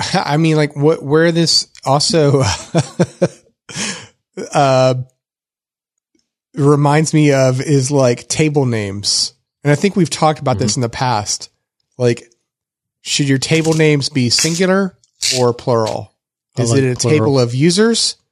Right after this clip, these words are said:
Speaker 1: or is it a table of user?
Speaker 3: Of user objects, right? Yeah. I, I get both arguments. I've always liked the plural better.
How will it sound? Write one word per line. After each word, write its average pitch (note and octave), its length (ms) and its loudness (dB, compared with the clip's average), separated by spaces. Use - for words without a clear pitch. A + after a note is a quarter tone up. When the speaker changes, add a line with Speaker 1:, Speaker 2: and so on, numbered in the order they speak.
Speaker 1:
or B2+ 160 0
is B2 160 2
it B2+ 240 2
a B2 80 -6
table C3 400 -2
of A2 120 -2
user? G2+ 380 -4
Speaker 3:
Of A2 160 -2
user A2 380 2
objects, A2 520 -4
right? A2 220 -2
Yeah. G#2 280 -2
I, - 320 -12
I E3 120 0
get D3 300 0
both B2 280 2
arguments. B2+ 540 2
I've A2 140 0
always A2+ 320 0
liked A2+ 180 0
the A2+ 60 -6
plural A2 360 -2
better. G#2+ 380 -2